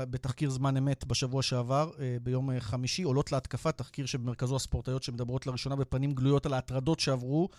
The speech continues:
הפחד להיחשף, ועל כל מי שידע ושתק. אז ראינו את ה-, אני לפחות צפיתי ב-, והזדעזעתי מהחלק הראשון של תחקיר של רוני זינגר, בכאן אחת עשרה, זמן אמת מיד לאחר, אה, אה, החדשות, חדשות הערב, והיום זה החלק השני, ויקו, אה,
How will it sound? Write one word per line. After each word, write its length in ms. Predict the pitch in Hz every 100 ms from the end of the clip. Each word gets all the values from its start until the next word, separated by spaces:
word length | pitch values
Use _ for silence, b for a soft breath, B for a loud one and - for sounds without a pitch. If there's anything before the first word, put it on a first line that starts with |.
| b b
הפחד 460 | 117 - 170 156 147
להיחשף, 480 | 139 139 - 165 - b b b
ועל 100 | 123
כל 120 | 120 156
מי 80 |
שידע 320 | - 139 131 143
ושתק. 480 | 131 135 175 180 -
אז 180 | 127 127
ראינו 220 | 139 165
את 120 | -
ה-, 220 | 139 131 123 B B B
אני 100 | 151
לפחות 220 | - 151
צפיתי 320 | - - 170
ב-, 40 | 139
והזדעזעתי 760 | 127 123 120 117 131 127 151 143
מהחלק 360 | 127 131 139
הראשון 200 | 131 135
של 60 | 139
תחקיר 240 | - -
של 120 | 139 135
רוני 220 | 135 139
זינגר, 360 | 123 160 190 180
בכאן 1000 | 131 127 127 123 120 - - 135 - 139
אחת 240 | 123 151
עשרה, 340 | 156 - 165 165 - b
זמן 260 | - 127 139
אמת 240 | 135 131
מיד 260 | 131 135 131
לאחר, 360 | 127 139 127
אה, 160 | 127 123 117 b b b -
אה, 60 | 120 117 117
החדשות, 460 | 117 123 123 - 170
חדשות 220 | - 156
הערב, 180 | 175 170
והיום 180 | 147 190
זה 60 |
החלק 260 | 180 190 180
השני, 340 | - 151 180 160
ויקו, 380 | 139 - 175 214 b b b b
אה, 300 | 131 131 131